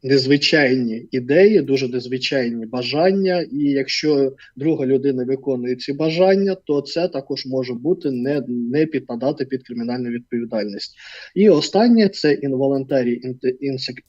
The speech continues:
in-, вибачте, involuntary intoxication, е, це мимовільне сп'яніння. Це коли, наприклад, людині щось підсипають в її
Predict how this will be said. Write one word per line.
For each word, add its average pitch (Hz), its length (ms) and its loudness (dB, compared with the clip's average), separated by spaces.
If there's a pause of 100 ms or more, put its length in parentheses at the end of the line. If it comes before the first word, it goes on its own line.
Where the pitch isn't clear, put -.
in-, 135 200 -6 (760)
вибачте, 123 360 -2
involuntary 147 1000 4
intoxication, 135 1000 0 (400)
е, 131 140 4
це 185 540 2 (100)
мимовільне 147 800 0
сп'яніння. 131 960 0 (340)
Це 170 200 4
коли, 165 320 2
наприклад, 139 640 0 (120)
людині 147 600 0
щось 143 220 -6
підсипають 123 840 -6
в 120 80 -8
її 123 440 0